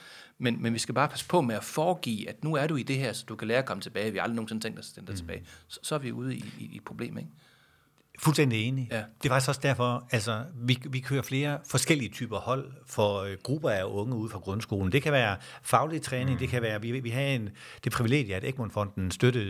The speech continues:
Speaker 2: øh, ungdomsskoleforeningen med, med læringslokomotivet, et intensivt læringsforløb,
Speaker 1: Mm.
Speaker 2: hvor vi i modsætning til flere af de andre, både har et forforløb, hvor, øh, elevens lærer kommer op, også et efterforløb.
Speaker 1: Ja.
Speaker 2: Den største fornøjelse,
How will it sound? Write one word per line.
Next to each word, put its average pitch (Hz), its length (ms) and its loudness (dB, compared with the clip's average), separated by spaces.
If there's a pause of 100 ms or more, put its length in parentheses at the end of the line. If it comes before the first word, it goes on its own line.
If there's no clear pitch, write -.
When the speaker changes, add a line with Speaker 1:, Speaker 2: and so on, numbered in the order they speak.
Speaker 2:
øh, 98 200 -4
ungdomsskoleforeningen 107 680 -4
med, 90 240 -6 (420)
med 101 480 6
læringslokomotivet, 107 680 4
et 92 80 4
intensivt 104 420 4
læringsforløb, 101 560 2 (160)
Speaker 1:
Mm. 135 60 -12 (180)
Speaker 2:
hvor 113 140 4
vi 117 80 2
i 110 40 2
modsætning 117 520 -2
til 110 100 -6
flere 127 220 -2
af 139 60 -2
de 120 140 -6
andre, 113 300 -4 (180)
både 139 200 6
har 123 80 -2
et 160 160 0
forforløb, 113 680 0
hvor, 98 380 -2 (260)
øh, 110 260 0
elevens 117 400 4
lærer 131 260 4
kommer 101 220 -4
op, 120 140 -6
også 120 260 0
et 117 100 -10
efterforløb. 107 640 -4 (200)
Speaker 1:
Ja. 110 120 -2 (180)
Speaker 2:
Den 143 120 -2
største 151 300 4
fornøjelse, 117 680 2